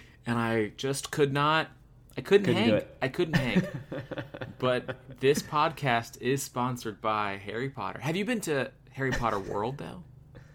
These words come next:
Speaker 2: No. No. Is that,
Speaker 1: Oh,
Speaker 2: that's an
Speaker 1: it is a
Speaker 2: edition
Speaker 1: treat.
Speaker 2: of, it's an edition of, uh, Disney World, yeah?
Speaker 1: Uh, Universal.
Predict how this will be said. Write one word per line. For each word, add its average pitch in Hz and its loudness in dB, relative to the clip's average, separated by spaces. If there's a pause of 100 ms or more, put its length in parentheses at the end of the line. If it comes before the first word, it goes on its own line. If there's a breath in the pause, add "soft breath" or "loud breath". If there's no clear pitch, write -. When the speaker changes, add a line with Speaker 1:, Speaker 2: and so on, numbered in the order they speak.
(760 soft breath)
Speaker 2:
No. 110 4 (440)
No. 117 0
Is 131 0
that, 165 10
Speaker 1:
Oh, 90 0 (300)
Speaker 2:
that's 170 4
an 131 8
Speaker 1:
it - 10
is 135 6
a 156 8
Speaker 2:
edition 156 4
Speaker 1:
treat. 135 6
Speaker 2:
of, 117 0 (520)
it's 139 -4
an 151 4
edition 151 2
of, 104 2
uh, 85 0 (100)
Disney 139 0
World, 82 -2
yeah? 101 0 (1800)
Speaker 1:
Uh, 117 0
Universal. 104 -4